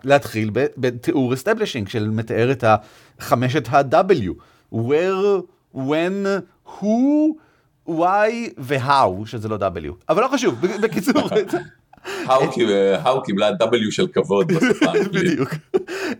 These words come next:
Speaker 1: אה, אבל יש גם סוגים אחרים של מעברי סצנות, אה, שזה ממ-, ויש גם סוגים אחרים של ג'אמפ קאטים, ואם תסתכלו למשל על,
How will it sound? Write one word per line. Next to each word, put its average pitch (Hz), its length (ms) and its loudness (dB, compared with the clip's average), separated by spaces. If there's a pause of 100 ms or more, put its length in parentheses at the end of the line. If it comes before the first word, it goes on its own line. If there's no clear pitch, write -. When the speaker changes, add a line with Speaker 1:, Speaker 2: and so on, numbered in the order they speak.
Speaker 1:
אה, 127 360 0 (120)
אבל 139 240 0
יש 139 260 -2
גם 165 120 -4
סוגים 180 300 -4
אחרים 214 520 0
של 147 140 -4
מעברי 104 420 2
סצנות, - 520 -8 (400)
אה, 113 220 4
שזה 131 220 0
ממ-, 143 320 0 (680)
ויש 175 180 2
גם 196 100 -4
סוגים 196 200 -4
אחרים 214 280 2
של 370 160 2
ג'אמפ 117 260 2
קאטים, 90 360 -6 (300)
ואם 127 580 0
תסתכלו 202 340 -6
למשל 185 520 2 (120)
על, 139 360 4